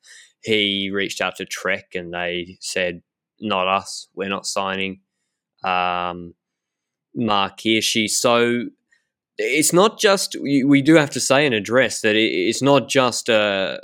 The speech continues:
moving teams that a rider might get cut. It could be a number of re-, well, the, the big reason, which thankfully we're kind of, we don't jump to this conclusion anymore. Maybe we would in previous years, which maybe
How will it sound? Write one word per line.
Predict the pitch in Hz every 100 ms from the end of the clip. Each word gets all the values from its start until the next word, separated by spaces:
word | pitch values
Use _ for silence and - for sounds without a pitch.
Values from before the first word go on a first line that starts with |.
| - -
moving | 127 131 120 107
teams | - 123 113 101
that | 104
a |
rider | 98 107 101
might | 98 107 101
get | 101 -
cut. | - 110 - _ _ _ _ _ -
It | -
could | 131
be | 113
a | 104
number | 117 127 113
of | 101
re-, | 104 101 104
well, | 117 98 95 _
the, | 120 113
the | 117 101
big | 135 156
reason, | 123 110 98 107
which | 117 - - _ _ -
thankfully | 123 208 240 233 170
we're | 139 135
kind | - 165 143
of, | 110 - - _ _ _ _ -
we | 127
don't | 120 135 165 -
jump | 156 143
to | 131
this | 127
conclusion | - 131 117 143 135 123 123
anymore. | 120 107 113 165 127 101 90
Maybe | 113 127 131
we | 120 110
would | 117 117
in | 110 104
previous | - 151 190 175 -
years, | 110 101 98 113
which | 107 127
maybe | 135 147 123